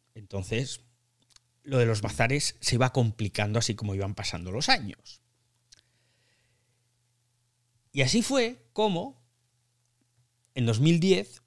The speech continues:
dije, "Bueno, diciembre tiene cuatro semanas, esto me permite hacer cuatro bazares. Y lo vamos a hacer bien. Vamos a hacer uno para jóvenes,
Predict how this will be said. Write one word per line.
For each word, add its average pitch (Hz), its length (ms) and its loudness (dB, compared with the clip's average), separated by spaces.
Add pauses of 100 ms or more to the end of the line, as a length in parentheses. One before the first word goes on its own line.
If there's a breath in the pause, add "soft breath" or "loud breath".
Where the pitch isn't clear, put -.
(120)
dije, 104 580 -4 (100)
"Bueno, - 380 -16 (180)
diciembre 117 480 4
tiene 95 320 -4
cuatro 139 380 2
semanas, 139 1000 -2 (580)
esto 135 280 -2
me 123 160 0
permite 104 480 -4
hacer 110 380 -4
cuatro 101 420 -6
bazares. - 720 -12 (260)
Y 143 120 6
lo 123 100 4
vamos 160 260 0
a 151 40 -2
hacer 165 260 -2
bien. 87 680 -12 (1040 soft breath)
Vamos 151 260 4
a 143 40 4
hacer 127 220 2
uno 95 300 -2 (1200)
para 113 180 4
jóvenes, 156 760 0